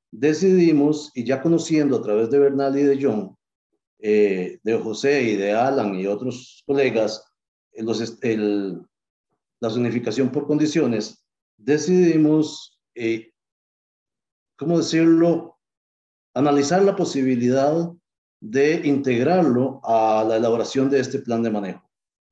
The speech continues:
Pero ¿cómo podemos hacer para integrar algo que quizás la mayoría no conocían? Me refiero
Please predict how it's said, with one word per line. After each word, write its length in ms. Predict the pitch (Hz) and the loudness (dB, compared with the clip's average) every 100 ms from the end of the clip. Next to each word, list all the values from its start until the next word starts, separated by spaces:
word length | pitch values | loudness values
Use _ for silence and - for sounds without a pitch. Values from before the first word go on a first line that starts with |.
| _ _ | _ _
Pero 160 | - 139 | -4 -2
¿cómo 200 | 156 190 | 0 0
podemos 480 | 180 165 170 175 165 | 2 2 4 2 2
hacer 320 | 127 156 151 | 0 0 0
para 140 | 165 151 | 0 0
integrar 440 | 131 117 127 139 | 0 0 2 2
algo 320 | 139 143 156 | 2 0 -2
que 180 | 135 123 | -4 -6
quizás 400 | 110 - 127 135 | -8 -6 -2 0
la 140 | 151 | 2
mayoría 480 | 127 110 104 107 120 | 0 -2 -4 -2 0
no 120 | 123 | 0
conocían? 720 | 127 123 117 160 139 104 98 | -2 -2 -2 -2 -2 -4 -6
Me 80 | 101 | -8
refiero 640 | 101 101 110 110 135 131 | -6 -8 -4 -2 -2 -6